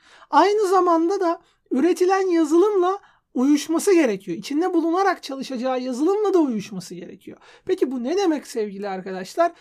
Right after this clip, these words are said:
Yazılımın yazılımla uyumu demek. Yani siz bazen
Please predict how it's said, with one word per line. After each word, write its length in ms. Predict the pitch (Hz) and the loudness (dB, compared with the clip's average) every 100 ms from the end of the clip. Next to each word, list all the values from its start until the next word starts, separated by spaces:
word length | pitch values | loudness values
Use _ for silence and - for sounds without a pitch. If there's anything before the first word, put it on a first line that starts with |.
| _ | _
Yazılımın 440 | 220 247 262 262 330 | -2 0 0 -2 -2
yazılımla 560 | 302 240 233 311 330 | 0 -2 0 2 4
uyumu 340 | 330 254 185 175 | 4 2 -4 -8
demek. 340 | 160 - _ _ - _ | -14 -18 _ _ -20 _
Yani 340 | 277 370 339 311 | 4 6 4 2
siz 480 | - 359 311 - _ _ _ _ - | 2 2 2 -2 _ _ _ _ -10
bazen 680 | 254 339 403 330 247 277 | 4 8 10 8 0 -8